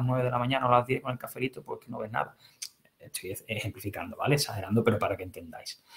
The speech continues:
Entonces, la importancia del coste por clic está en eso, en que el coste por clic hay que verlo muy bien, porque en función del presupuesto que tengáis para montar vuestras campañas, eh, pues os vaya a quedar en unos pocos clics, acabó el anuncio, o os va a dar mucho más de sí, ¿vale? No, no me voy a meter en mucho más de esto porque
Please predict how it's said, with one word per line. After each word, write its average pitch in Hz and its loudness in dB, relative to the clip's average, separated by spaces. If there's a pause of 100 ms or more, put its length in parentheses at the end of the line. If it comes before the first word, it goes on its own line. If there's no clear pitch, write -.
(120)
Entonces, - -2
la 101 2
importancia 104 0
del 120 0
coste - -2
por 117 4
clic 139 2
está 120 0
en 101 0
eso, - -4 (100)
en 117 2
que 110 6 (580)
el - -10
coste - -4
por - -2
clic 113 0
hay 113 -8
que 107 -12
verlo 104 4
muy 120 8
bien, 139 6
porque 113 0
en 107 2
función 113 4
del 117 6
presupuesto 117 2
que 113 0
tengáis 131 4
para - -10
montar 104 -4
vuestras 107 -4
campañas, 151 8 (580)
eh, 104 -12
pues 107 -12
os - -8
vaya 92 0
a - -8
quedar 120 6
en 104 2
unos 104 4
pocos - 2
clics, 143 4
acabó 101 -2
el 104 4
anuncio, 151 6
o 107 -6
os 101 -8
va 95 0
a 95 0
dar 110 2
mucho 110 0
más - -12
de - -14
sí, - -2
¿vale? 143 4
No, 104 4
no 107 6
me 123 6
voy 127 8
a 123 8
meter 123 2
en 117 2
mucho 117 4
más 110 6
de 110 8
esto 117 2
porque 95 -6